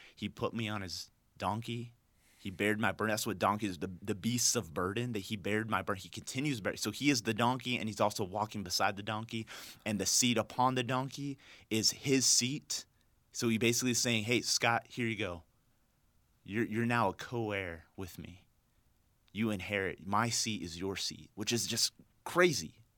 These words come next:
I've done nothing. Um, haven't even had a word. Don't even have a name technically in this story, right? And then he takes me to an inn, which is a place for foreigners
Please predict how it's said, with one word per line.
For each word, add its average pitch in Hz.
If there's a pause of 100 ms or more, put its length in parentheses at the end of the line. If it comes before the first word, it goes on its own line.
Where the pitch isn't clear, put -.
I've 107
done 135
nothing. 117 (640)
Um, 95
haven't 120
even 135
had 135
a 123
word. 120
Don't 120
even 135
have 131
a -
name 120
technically 101
in 90
this 87
story, 87
right? 95 (460)
And 104
then 113
he 110
takes 113
me 117
to 107
an 80
inn, 110 (1300)
which 101
is 98
a 87 (200)
place 110
for -
foreigners 107